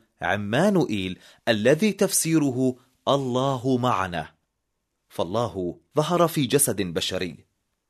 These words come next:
وقد ولد ولادة ملوكية. صحيح أن المذود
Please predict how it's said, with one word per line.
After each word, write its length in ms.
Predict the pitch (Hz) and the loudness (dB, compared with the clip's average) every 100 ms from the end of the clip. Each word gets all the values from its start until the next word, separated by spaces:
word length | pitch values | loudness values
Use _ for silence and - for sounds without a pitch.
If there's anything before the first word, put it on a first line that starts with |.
| _ | _
وقد 380 | 107 110 123 104 | -2 0 0 -2
ولد 600 | 101 143 135 98 95 80 - | 2 2 2 0 -2 -4 -8
ولادة 840 | 98 104 95 135 160 160 170 180 180 - | -6 -4 0 0 0 -2 -2 -4 -4 -6
ملوكية. 680 | 110 127 123 196 180 92 - _ _ _ | -2 0 2 0 -4 -6 -8 _ _ _
صحيح 480 | - 151 185 170 151 143 143 - | -6 -2 -2 0 -2 -2 -6 -6
أن 160 | 127 123 | -6 -2
المذود 640 | 104 104 120 101 95 85 | -2 -2 -4 0 0 -2